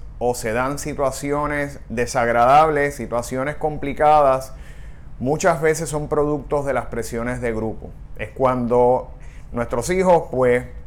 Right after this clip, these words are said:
pueden cometer disparates, por decirlo así, eh, de manera simple.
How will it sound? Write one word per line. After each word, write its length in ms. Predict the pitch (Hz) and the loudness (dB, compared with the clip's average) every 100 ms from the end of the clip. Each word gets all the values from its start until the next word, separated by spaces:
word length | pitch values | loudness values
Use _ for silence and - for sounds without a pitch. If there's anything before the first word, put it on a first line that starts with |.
| - - - - - - | -14 -12 -12 -12 -12 -2
pueden 260 | 127 139 | 2 2
cometer 380 | 147 147 143 156 | 2 0 2 2
disparates, 640 | 143 131 123 120 110 101 - - - - - - - | 0 0 4 4 2 -2 -8 -10 -12 -10 -10 -10 -4
por 140 | 117 | -2
decirlo 800 | 113 113 135 135 143 139 135 - | 0 0 -2 0 2 2 2 0
así, 480 | 127 117 - 190 240 - - - - - - | -2 -2 -2 -4 -6 -12 -14 -14 -14 -14 -4
eh, 520 | 123 120 117 113 117 | 2 4 4 4 0
de 160 | 113 120 | 0 2
manera 380 | 117 117 135 156 | 2 2 2 2
simple. 640 | - 226 214 156 156 156 | 2 0 0 2 2 0